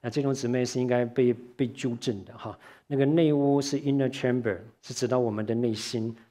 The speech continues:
啊，最深之处，哈。在这里用属灵的话讲，叫做要用心灵和诚实，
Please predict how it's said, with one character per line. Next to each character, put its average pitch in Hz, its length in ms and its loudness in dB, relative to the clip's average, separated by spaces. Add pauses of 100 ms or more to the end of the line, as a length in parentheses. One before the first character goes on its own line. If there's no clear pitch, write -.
(120)
啊， 104 140 -10
最 - 180 -6
深 123 260 -2
之 120 140 -6
处， 113 400 -4
哈。 92 180 -10 (380)
在 143 100 4
这 151 140 4
里 143 200 4
用 156 120 4
属 135 220 2
灵 135 160 2
的 165 80 4
话 151 200 4
讲， 117 200 0
叫 127 100 4
做 123 160 2
要 123 100 6
用 120 160 2
心 151 380 0
灵 117 240 0
和 110 220 -4
诚 - 480 -8
实， - 260 -4